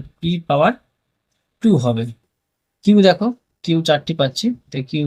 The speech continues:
পাওয়ার ফোর হবে। এটা আমি তোমাদের সুন্দরভাবে শিখে দিলাম। এরপরে দেখো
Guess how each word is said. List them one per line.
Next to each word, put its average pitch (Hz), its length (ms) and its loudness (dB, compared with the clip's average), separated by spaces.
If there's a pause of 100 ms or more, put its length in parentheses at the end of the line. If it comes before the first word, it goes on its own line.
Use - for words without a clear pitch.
পাওয়ার 165 220 0 (560)
ফোর 160 200 4
হবে। 117 240 -4 (300)
এটা 165 160 2
আমি 151 120 2
তোমাদের 147 300 -4
সুন্দরভাবে 151 320 0
শিখে 156 160 -2
দিলাম। 98 140 -8 (460)
এরপরে 160 280 4
দেখো 135 200 -2